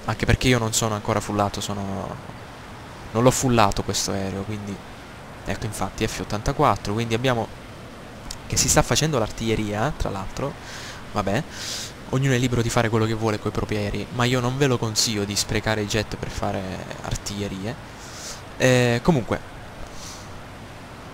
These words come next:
avere una, una quota superiore rispetto ai jet nemici mi permette di poterli andare a prendere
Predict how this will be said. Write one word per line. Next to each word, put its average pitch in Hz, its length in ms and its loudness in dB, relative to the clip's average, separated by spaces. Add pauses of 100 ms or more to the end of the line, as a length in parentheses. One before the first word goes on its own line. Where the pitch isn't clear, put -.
(920)
avere 156 280 10
una, 135 140 6 (200)
una 123 440 2
quota 135 260 6
superiore 117 400 2
rispetto 104 380 0
ai 98 60 0
jet 110 220 -2
nemici 127 300 0
mi 120 80 0
permette 123 420 4
di 113 100 0
poterli 110 340 2
andare 110 240 0
a 104 100 0
prendere 101 720 -2